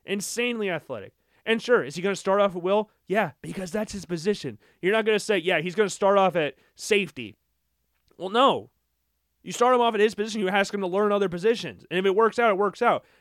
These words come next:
You're not gonna get guaranteed starters every single round. Like, would I love that this dude turned into a future Hall of Famer? Yeah, I would lo-, love that. But I'm gonna have somewhat realistic expectation on his deve-, on his development.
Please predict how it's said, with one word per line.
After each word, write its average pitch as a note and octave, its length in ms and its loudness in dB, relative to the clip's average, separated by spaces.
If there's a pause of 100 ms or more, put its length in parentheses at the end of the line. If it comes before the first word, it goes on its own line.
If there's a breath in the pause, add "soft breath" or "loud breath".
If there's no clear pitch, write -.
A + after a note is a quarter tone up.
You're G3 120 0
not B3 180 0
gonna A3+ 180 2
get F#3+ 440 -2
guaranteed G3+ 540 -4
starters F#3+ 480 0
every F3 240 -2
single D#3 260 -6
round. F3+ 360 -4 (1120)
Like, G3+ 140 2
would G3+ 100 6
I F#3 80 2
love F3+ 280 2
that G3 140 -2
this G3 180 0
dude G3+ 200 0
turned G3+ 200 0
into F#3 160 0
a E3 40 -2
future G3 260 -4
Hall G3 120 6
of F#3 60 0
Famer? G#3+ 220 0
Yeah, A3 220 2
I C3 80 -4
would G3 180 0
lo-, G3+ 220 -2 (140)
love G3 320 2
that. A#2 220 -8 (520)
But F#3+ 100 -2
I'm A3+ 60 2
gonna A#3+ 140 4
have A3+ 220 2
somewhat A3+ 360 -4
realistic G#3+ 420 -6
expectation G#3 580 -4
on F3 80 -6
his E3+ 180 -8
deve-, C#3 220 -12
on F#3 180 0
his F#3 180 -2
development. D#3 540 0